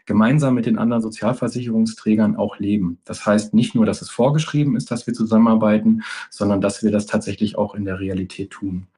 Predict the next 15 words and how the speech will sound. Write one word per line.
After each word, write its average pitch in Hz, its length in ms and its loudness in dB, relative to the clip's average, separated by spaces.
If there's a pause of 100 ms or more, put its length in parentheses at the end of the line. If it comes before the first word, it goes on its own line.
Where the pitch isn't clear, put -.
Dafür 156 300 0
muss 156 180 2
man 127 140 2
über 113 140 2
den 107 100 4
Tellerrand 110 500 -2
hinausschauen 101 680 -4
und 92 280 -6
Gesundheitsförderung 110 840 -2
auch 101 180 -6
global 104 380 -4
betrachten - 640 -10 (720)
und 110 480 4 (160)
eben 123 320 2
auch 120 400 -2